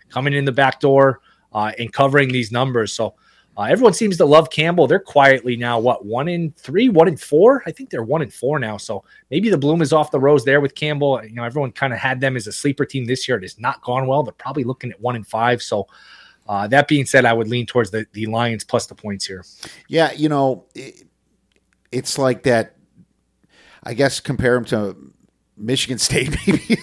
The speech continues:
Speaker 2: but Michigan State actually had a much better year. But the Lions were covering the spread is kinda what I'm trying
Speaker 1: Yes.
Speaker 2: to say last year. They're covering a ton of spreads, and now they're not. <clears throat> And yeah,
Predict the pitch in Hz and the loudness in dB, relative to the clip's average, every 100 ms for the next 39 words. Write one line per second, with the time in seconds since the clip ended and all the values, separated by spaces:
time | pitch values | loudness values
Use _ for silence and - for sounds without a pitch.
0 | - 170 160 170 175 170 - - 160 147 | 0 0 4 4 2 -4 -6 -2 0 0
1 | 143 123 120 123 - 123 120 117 117 - | -2 -6 -4 -8 -8 -8 -4 -4 -6 -12
2 | 104 143 139 143 147 156 139 143 147 165 | -4 0 0 -2 -16 -18 -2 0 4 2
3 | 180 123 113 - 139 123 113 101 - - | 2 -2 -8 -4 -4 -4 -8 -8 -8 -6
4 | 104 92 78 110 101 - 98 101 92 92 | -6 -6 -10 -14 -12 -10 -8 -8 -10 -8
5 | 95 - 104 98 85 87 - 90 92 95 | -8 -6 -6 -6 -8 -12 -12 -10 -10 -8
6 | 120 117 117 117 110 110 - 90 92 185 | -4 -4 -4 -8 -8 -10 -8 -10 -10 -14
7 | - - - 120 127 135 131 110 110 - | -20 -20 -12 -4 0 2 2 0 -2 -6
8 | 165 151 143 143 131 147 | -8 -10 -4 0 4 4